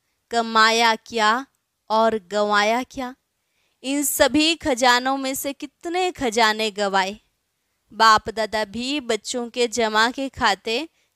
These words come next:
चेक करते रहते हैं। जब खाता देखते हैं तो मुस्कुराते हैं। क्या देखते होंगे जो मुस्कुराते हैं? अमृत वेले मिलन भी मनाते, रूह रिहान भी करते,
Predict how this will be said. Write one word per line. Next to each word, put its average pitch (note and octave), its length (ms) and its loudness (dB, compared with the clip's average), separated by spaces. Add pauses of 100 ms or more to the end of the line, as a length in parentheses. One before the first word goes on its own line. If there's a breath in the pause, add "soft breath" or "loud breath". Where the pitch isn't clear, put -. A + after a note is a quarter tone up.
(120)
चेक C#4 200 2 (120)
करते G#3+ 380 -4
रहते G#3 440 -6
हैं। A3+ 240 -16 (540)
जब A#3 220 -2
खाता B3+ 500 2
देखते B3 580 -2
हैं D4+ 220 -4
तो C#4 200 -4
मुस्कुराते A3+ 840 -2
हैं। G3+ 280 -18 (580)
क्या C4+ 240 4
देखते A#3 500 -2
होंगे A#3+ 340 -4
जो A#3 180 -4
मुस्कुराते A#3 800 0
हैं? C#4+ 280 -8 (680)
अमृत B3 460 -4
वेले A#3 300 0
मिलन A#3 460 -2
भी B3 180 -4
मनाते, G#3+ 800 -4 (360)
रूह B3 260 0
रिहान A#3+ 640 0
भी C4 120 -4
करते, A3+ 640 -6